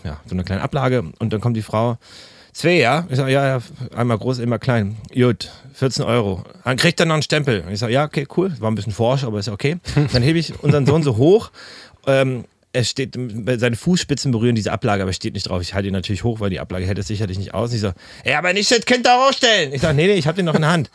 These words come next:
Speaker 1: <laughs> „Ja, den Stempel hättest du ja auch selber nehmen können.“ Und ich so, ähm, „Ja, gut.“ Klar, hätte, hätten sie, hätten
Speaker 2: Herzlich
Speaker 1: sie auch
Speaker 2: willkommen im Hüpfburg-Paradies, meine Damen und
Speaker 1: Ich sag,
Speaker 2: Herren.
Speaker 1: ich war dann so, als der gesagt hat, „Da kriegst
Speaker 2: Ah.
Speaker 1: du noch einen Stempel.“ Ich sag,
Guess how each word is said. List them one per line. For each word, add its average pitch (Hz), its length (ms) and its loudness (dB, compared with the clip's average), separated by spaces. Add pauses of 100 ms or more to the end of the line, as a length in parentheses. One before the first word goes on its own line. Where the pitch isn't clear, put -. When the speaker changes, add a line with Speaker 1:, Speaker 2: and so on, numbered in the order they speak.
Speaker 1:
<laughs> 135 140 -2
„Ja, 147 140 2
den 170 120 0
Stempel 220 320 4
hättest 226 220 2
du - 20 6
ja 233 100 6
auch 220 40 2
selber 262 320 2
nehmen 180 180 -2
können.“ 117 380 2
Und 127 80 0
ich 123 80 0
so, 120 340 0
ähm, 110 300 -4 (260)
„Ja, 151 320 -2 (220)
gut.“ 180 240 -4 (280)
Klar, 185 240 2
hätte, 131 160 -4
hätten 139 120 2
sie, 127 100 0
hätten 160 160 2
Speaker 2:
Herzlich 190 300 2
Speaker 1:
sie 214 100 4
auch 180 40 4
Speaker 2:
willkommen 175 420 2
im 180 120 4
Hüpfburg-Paradies, 175 920 2
meine 131 220 2
Damen 123 180 0
und 123 60 2
Speaker 1:
Ich 151 60 2
sag, 120 80 4
Speaker 2:
Herren. 113 140 -2
Speaker 1:
ich 131 120 0
war 139 80 2
dann 143 100 0
so, 135 80 0
als 135 240 0
der 151 100 4
gesagt 143 360 2
hat, 131 60 2
„Da 135 40 4
kriegst 117 200 0
Speaker 2:
Ah. - 0 -
Speaker 1:
du 151 80 -4
noch 139 80 2
einen 135 100 2
Stempel.“ 170 360 0
Ich 117 60 0
sag, 120 200 -2